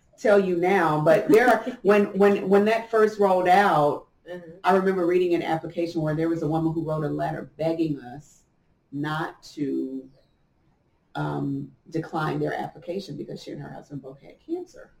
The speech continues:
Speaker 1: And they had already exhausted their cancer benefits, and it was February.
Speaker 2: Mm.
Speaker 1: So things like that, aca kinda changed and said, "Well,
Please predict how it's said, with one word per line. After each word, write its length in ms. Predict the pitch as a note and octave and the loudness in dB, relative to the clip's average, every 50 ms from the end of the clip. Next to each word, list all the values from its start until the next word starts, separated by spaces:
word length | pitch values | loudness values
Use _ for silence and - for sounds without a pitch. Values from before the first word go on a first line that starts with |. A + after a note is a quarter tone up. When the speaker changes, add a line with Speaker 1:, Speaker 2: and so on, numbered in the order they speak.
| _ _ _ _ _ _ _ _ _ | _ _ _ _ _ _ _ _ _
Speaker 1:
And 120 | - E3+ G3 | -4 0 2
they 120 | G3+ G3+ | 2 2
had 100 | G3+ - | 2 2
already 400 | - A#3 F3+ G3 G3+ G3 G3 - | 2 2 2 2 2 2 2 2
exhausted 1040 | F3 F3 E3+ E3 D#3 D#3 E3+ E3+ F3+ G#3 - - - - D3 C#3+ C#3 C#3 C3+ - - _ _ _ _ - | 0 -2 -2 -4 -4 -2 0 0 0 -2 -4 -8 -8 -6 -4 -4 -4 -4 -6 -8 -14 _ _ _ _ -4
their 120 | D3 D#3 D#3 | -4 -4 -2
cancer 320 | - F3+ F3 F#3 F3+ F3 | -2 -4 -6 -6 -6 -8
benefits, 680 | D3+ D3 C#3 C#3 C#3 - B2+ A#2+ A#2+ A#2+ - _ _ _ _ _ - E3 | -8 -8 -8 -8 -10 -10 -10 -10 -10 -12 -14 _ _ _ _ _ -6 -4
and 80 | E3+ | -2
it 40 | F3 | -2
was 160 | D3+ D3+ - - | -2 -4 -8 -10
February. 560 | - D#3 D#3 - - - G#2+ - - - - _ _ _ _ _ _ _ _ _ _ _ _ - - | -10 -10 -8 -8 -10 -12 -14 -16 -18 -20 -20 _ _ _ _ _ _ _ _ _ _ _ _ -20 -18
Speaker 2:
Mm. 680 | F#3+ F#3+ F#3 F#3 F3+ F3 E3+ E3+ E3 E3 E3 D#3+ D#3 | -16 -16 -16 -16 -16 -18 -18 -20 -20 -20 -20 -18 -14
Speaker 1:
So 760 | D#3+ D#3 F#3 F3 E3+ E3 D#3+ D#3+ D#3+ D#3 D3+ D3+ D3+ D3+ - _ _ _ _ _ _ _ _ _ _ _ - - | -4 0 2 2 4 4 2 2 0 0 -2 -2 -4 -6 -10 _ _ _ _ _ _ _ _ _ _ _ -2 2
things 240 | A3 A3+ A3+ G#3+ F3+ | 2 2 2 2 0
like 320 | G3+ F3+ F3 E3 E3 - | 0 0 0 -2 -2 0
that, 480 | G3 G3+ G#3+ G#3+ F#3+ E3+ D#3 D#3+ - - - | 0 2 2 2 2 2 0 0 -2 -2 -2
aca 420 | E3+ F3+ F#3 F#3+ - F#3 E3 E3+ | 0 0 0 -2 -2 -2 -4 -2
kinda 280 | - F#3 D#3+ D3+ D3+ D3 | -2 -2 -2 0 -2 -4
changed 640 | - - - F#3 F#3 F3 D#3+ D3 C#3 C#3 C#3 C#3 | -4 -6 -4 -2 -2 0 0 0 -2 -4 -6 -8
and 120 | C#3+ C#3+ C#3 | -10 -10 -8
said, 260 | - D3 D3+ A#2 C#3 | -6 -4 -4 -4 -4
"Well, 380 | D3 C#3+ C#3+ C#3 C3+ D3+ - | -4 -4 -4 -6 -8 -8 -12